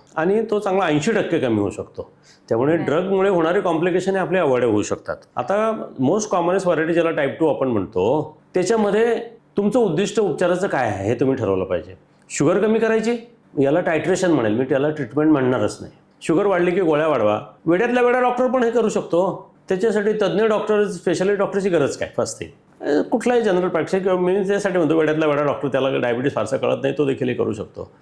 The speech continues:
Speaker 1: हे तुमची साखर कमी हे जर उद्दिष्ट असेल तर तुम्ही नक्की आत्ताच्या ज्या मार्गाने समाज चाललेला आहे, डॉक्टर चाललेले आहेत,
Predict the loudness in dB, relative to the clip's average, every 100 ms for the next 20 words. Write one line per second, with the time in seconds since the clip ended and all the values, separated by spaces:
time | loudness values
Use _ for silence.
0 | -4 0 0 0 0 0 2 2 2 2
1 | 2 2 2 0 -2 0 0 2 0 0
2 | -6 -8 -4 0 2 2 0 0 0 0
3 | 0 -2 0 0 2 0 0 2 2 0
4 | 0 -2 0 0 2 2 2 0 0 -2
5 | -4 -2 -2 0 2 2 2